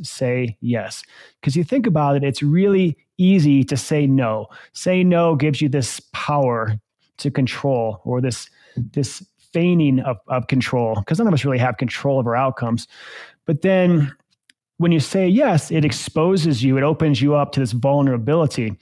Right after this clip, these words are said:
And so I remember I was coming back from northern India and then found my way into Nepal.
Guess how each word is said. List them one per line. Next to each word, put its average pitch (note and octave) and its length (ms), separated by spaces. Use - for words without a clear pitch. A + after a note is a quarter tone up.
And C3+ 140
so D#3+ 160
I - 20
remember F#3+ 400
I D3+ 140
was D3 160
coming E3 340
back D3+ 460
from C3+ 720
northern E3 280
India D3+ 360
and C#3 100
then C3 160
found D3 220
my D3+ 40
way C#3+ 240
into C#3+ 540
Nepal. C3 720